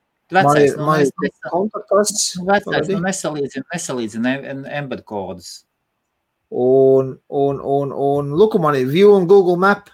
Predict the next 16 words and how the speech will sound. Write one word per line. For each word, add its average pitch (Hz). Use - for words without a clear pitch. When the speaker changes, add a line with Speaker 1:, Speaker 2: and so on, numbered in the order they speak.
Speaker 1:
Man, 135
lūk, 143
tāds. -
Speaker 2:
Nu, 160
nu, 127
ok, 160
nu, 135
bet 135
tas, 175
tas 165
jau, 165
tas 139
jau 143
Speaker 1:
Atveras. -
Speaker 2:
pavisam 131
kaut, 120